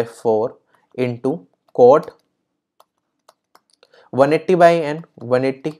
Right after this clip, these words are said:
by n की बात करें, n की वैल्यू कितनी दे रखी है आपको यहाँ पे, ट्वेल्व साइड्स दे रखे हैं, तो ट्वेल्व।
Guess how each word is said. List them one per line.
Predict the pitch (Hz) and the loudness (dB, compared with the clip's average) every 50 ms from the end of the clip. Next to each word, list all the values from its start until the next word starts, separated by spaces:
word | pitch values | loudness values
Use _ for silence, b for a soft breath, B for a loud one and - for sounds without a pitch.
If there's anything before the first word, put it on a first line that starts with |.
| - | -6
by | 120 120 127 135 - - | 0 2 2 2 2 -2
n | 147 151 160 165 | -4 -4 -2 0
की | 190 180 | 2 4
बात | 180 170 170 - | 4 4 2 2
करें, | 175 175 180 160 147 | -2 -2 -2 -2 -4
n | 147 135 | -6 -4
की | 160 | 0
वैल्यू | 160 160 156 165 165 | 0 2 2 0 -4
कितनी | 160 151 160 165 170 | -6 -6 -6 -4 -2
दे | 170 170 | 0 0
रखी | 165 160 - - 175 | -2 -2 -6 -6 -6
है | 170 | -4
आपको | 156 151 151 - | -4 -6 -6 -8
यहाँ | 160 151 143 | -8 -8 -8
पे, | 165 202 | -8 -8
ट्वेल्व | 202 - 190 175 156 151 | -6 -2 0 0 0 0
साइड्स | 151 131 113 110 113 | -2 -4 -6 -4 -4
दे | 110 | -6
रखे | 107 110 - - 143 | -6 -6 -8 -12 -12
हैं, | |
तो | 160 180 | -12 -12
ट्वेल्व। | 180 - 143 113 101 - _ _ _ | -12 -8 -8 -8 -8 -10 _ _ _